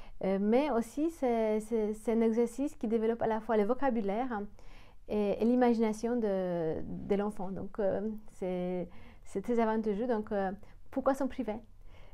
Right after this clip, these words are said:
Euh, voilà, donc j'espère que vous allez imaginer des histoires extraordinaires, hein, en vous inspirant ou, ou pas des dessins, euh, qui sont proposés par les, par les auteurs de, de B D. Et en attendant,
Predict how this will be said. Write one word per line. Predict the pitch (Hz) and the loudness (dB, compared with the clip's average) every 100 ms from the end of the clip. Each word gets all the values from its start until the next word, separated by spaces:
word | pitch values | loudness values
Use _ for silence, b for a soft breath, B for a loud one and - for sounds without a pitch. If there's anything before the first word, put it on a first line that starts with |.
| - - | -12 -2
Euh, | 185 185 185 180 175 | 0 2 2 2 0
voilà, | 180 220 214 | 2 2 2
donc | 208 202 - | 2 -2 -6
j'espère | 214 233 262 269 | -8 -2 0 0
que | 240 | 0
vous | 214 | 0
allez | 214 202 196 | 0 0 0
imaginer | 190 185 190 202 | -2 -4 -4 -4
des | 202 185 | -4 -4
histoires | 185 - 196 190 - | -6 -6 -2 0 -2
extraordinaires, | 233 - 202 180 170 190 277 | -4 -2 0 0 0 0 0
hein, | 220 190 b b b b - | -2 -2 b b b b 2
en | 214 240 | 4 6
vous | 220 220 202 | 4 2 0
inspirant | 208 - - 185 185 220 - | -2 -2 -4 -2 -2 -2 -4
ou, | 156 - - | -8 -8 -6
ou | 185 | -6
pas | - - - - - | -2 0 0 -4 0
des | 190 | 2
dessins, | 196 196 214 - - | 2 2 0 -2 -4
euh, | 180 175 | -4 -4
qui | 175 | -4
sont | - | -4
proposés | 175 185 180 202 | -4 -2 -2 -2
par | 208 | -2
les, | 175 156 - b b b | -4 -4 -6 b b b
par | 180 | 0
les | 185 | 0
auteurs | 180 180 185 190 | 0 -2 -2 0
de, | 160 147 151 | -2 -2 -2
de | |
B | 156 | -2
D. | 160 453 - - - - B B B B - | 0 0 -2 -12 -14 -12 B B B B -2
Et | 294 359 370 - | 2 2 0 2
en | |
attendant, | 269 269 220 196 226 294 | 2 4 0 2 0 0